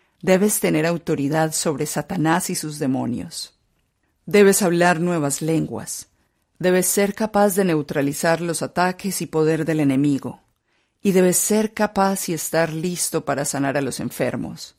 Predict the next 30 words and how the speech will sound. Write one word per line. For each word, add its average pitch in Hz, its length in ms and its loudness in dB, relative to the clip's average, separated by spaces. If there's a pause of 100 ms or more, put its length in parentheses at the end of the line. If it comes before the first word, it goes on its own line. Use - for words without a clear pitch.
(100)
incluso 185 800 -2
a 147 60 2
ti 160 200 -4
mismo. 139 600 -6 (100)
Jesús 254 460 4
dijo 226 340 0
que 170 260 2
esto 170 280 -2
está 180 360 2
depositado 160 1000 0
en 190 160 0
el 170 160 -2
A 190 120 2
D 202 200 2
N 196 180 0
de 165 160 -2
cualquiera 208 720 0
que 180 160 -2
crea 160 440 2
en 131 100 2
él. 113 300 -4 (920)
Esta 196 280 4
autoridad 156 600 2
es 165 200 0
transferida 156 680 -2
automáticamente 185 1300 -2
en 160 120 -2
tu 156 160 -8
gen 165 320 -4
espiritual, 147 920 -6